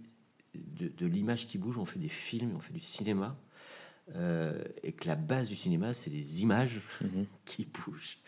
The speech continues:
Speaker 1: avec du son, avec des dialogues, avec des acteurs, et cetera. Mais c'est d'abord des images.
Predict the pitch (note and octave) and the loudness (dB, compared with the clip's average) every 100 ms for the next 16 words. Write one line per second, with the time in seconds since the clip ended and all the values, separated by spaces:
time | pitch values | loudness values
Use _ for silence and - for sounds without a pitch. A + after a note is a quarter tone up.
0 | - - - F#2 F#2 E2 F2 - F2+ E2 | -18 -8 2 6 6 6 4 4 6 6
1 | E2 D#2 D#2+ E2 D#2 D2+ D2+ - E2 E2+ | 6 8 6 6 4 0 -2 -2 -2 -2
2 | - A2+ G2 D#2+ E2 F2 G2 F2 F2 E2 | 0 0 0 0 2 2 0 -2 -2 -2
3 | E2+ - | -4 -8